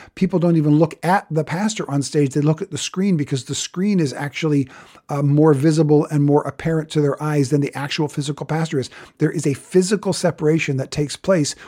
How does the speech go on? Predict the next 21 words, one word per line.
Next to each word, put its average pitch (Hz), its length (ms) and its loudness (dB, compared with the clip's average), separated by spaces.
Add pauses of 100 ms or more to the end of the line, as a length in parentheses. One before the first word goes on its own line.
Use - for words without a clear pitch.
(100)
when 147 200 4
you're 143 220 2
in 170 180 2
the 160 80 2
church 151 300 -6
service 156 360 -2
between 143 340 -4
the 139 80 -4
pastor 135 420 -6
and 135 120 -6
the 135 60 -6
congregation. 139 680 -4 (600)
But 156 140 4
in 147 100 6
the 139 100 4
lobby, 160 680 2
in 131 140 -4
a 127 40 -4
healthy 127 320 -4
church 190 300 2
anyway, 107 520 -6